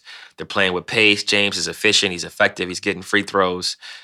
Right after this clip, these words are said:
The Sixers are probably gonna break a record for most free throws any day now because one game, uh, last week, Embiid shot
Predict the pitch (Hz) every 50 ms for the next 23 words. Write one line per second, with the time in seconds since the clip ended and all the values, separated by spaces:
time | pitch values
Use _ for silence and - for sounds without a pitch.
0 | - _ _ _ 101 98 - - 123 117 - 120 107 98 104 101 - 120 110 104
1 | 107 104 98 92 92 87 98 101 104 104 101 90 92 95 92 - 90 87 - 92
2 | 85 87 90 90 - - - 90 87 - 90 90 90 90 87 - - - 107 104
3 | 98 92 90 95 92 95 92 92 92 90 90 90 87 - - 92 90 87 - -
4 | - - - - - - - _ _ _ - - 110 117 120 110 104 110 107 104
5 | 104 101 - - 101 98 95 95 98 98 98 95 - - 98 95 92 92 - _
6 | _ - _ _ _ _ _ _ _ - 110 101 95 101 104 104 98 95 92 -
7 | - 95 87 87 82 - -